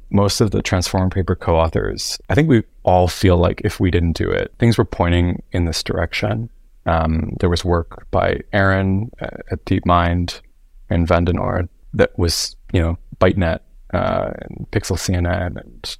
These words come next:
WaveNet that looked a lot like this. And so things were pointing in this direction. But I think the majority of us were very shocked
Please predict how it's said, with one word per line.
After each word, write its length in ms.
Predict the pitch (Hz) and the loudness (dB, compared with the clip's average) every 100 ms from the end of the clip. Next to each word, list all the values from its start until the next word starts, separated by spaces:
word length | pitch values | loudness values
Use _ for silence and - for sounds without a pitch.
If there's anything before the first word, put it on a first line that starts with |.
| - | 0
WaveNet 540 | 95 90 82 80 80 - - | 2 4 2 0 -2 -8 -6
that 220 | - - | -6 -2
looked 180 | 95 - | -2 0
a 40 | |
lot 400 | 80 85 85 - - | 2 4 4 0 -14
like 340 | 107 80 78 - | -4 -2 -2 -4
this. 440 | - 131 147 - - - - | -6 -4 -6 -10 -14 -20 -14
And 80 | - | -4
so 80 | 98 | -2
things 220 | 95 95 | 0 2
were 80 | 95 | 0
pointing 300 | - 92 90 | -2 0 2
in 80 | 87 | 2
this 120 | 85 | 0
direction. 440 | - 85 - 107 | -4 -4 -4 -4
But 100 | - | -2
I 40 | - | 0
think 320 | 131 117 - - | 0 0 -4 -12
the 140 | 107 98 | 0 2
majority 540 | 92 - 92 90 90 | 2 2 2 4 2
of 120 | 90 | 2
us 240 | 92 92 - | 2 0 0
were 120 | 90 | 0
very 360 | 82 82 80 | 0 0 0
shocked 720 | 80 - - - - - - | -2 -2 -2 -4 -8 -16 -16